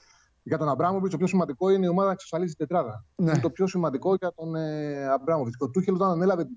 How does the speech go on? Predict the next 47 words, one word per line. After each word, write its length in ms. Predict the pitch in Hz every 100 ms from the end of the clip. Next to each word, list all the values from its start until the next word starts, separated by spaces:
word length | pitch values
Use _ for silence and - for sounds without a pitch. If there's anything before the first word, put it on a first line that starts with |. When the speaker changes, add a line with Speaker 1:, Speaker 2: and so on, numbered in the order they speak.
| -
Speaker 1:
Chelsea, 320 | 139 - 185 208 _
αυτό 260 | 131 123 175
το 80 | 175
οποίο 260 | 175 170
είπε 400 | 147 151 151 202
είναι: 300 | 190 196 202
«Ο 60 | 190
στόχος 320 | 202 196 180
μας 160 | 170 202
είναι 120 | 202
η 20 |
τετράδα». 540 | 185 190 196 120 101 - _
Και 120 | 151 143 135 131 123 120 113
επειδή, 420 | 123 127 170 180 - _ _ _
ε, 200 | - 82
λόγω 220 | 139 151
του 60 | 170
τελικού 640 | 160 135 127 170 151 95 - - _ _ _
χρησιμοποιήσουμε 540 | - 147 135 156 165
την 120 | 151
Arsenal, 300 | 170 165 151
έβαλε 220 | 160 165 151
αρκετές 280 | 127 165
αλλαγές, 580 | 175 127 120 151 190 - _ _ _
αυτό 260 | - 143 185
πάει 140 | 196
να 100 | 202
το 100 | 185
πληρώσει. 560 | 160 170 185 180 - - _ _ _ -
Speaker 2:
Ναι. 280 | 180 180
Speaker 1:
Και 60 | 170
ο 160 | 170 160
μοναδικός 420 | 175 175 160 226
τρόπος 200 | 220 190
να 100 | 208
το 80 | 180
πληρώσει 320 | 156 220 226
είναι 140 | 214
να 60 | 190
κερδίσει 380 | 190 196 208 180 190
τα 120 | 175
δύο 140 | 190
παιχνίδια 380 | 175 - 185 190
με 80 | 160
Leicester 260 | 180 165 143
μέσα 220 | 170 165
και 200 | 151 151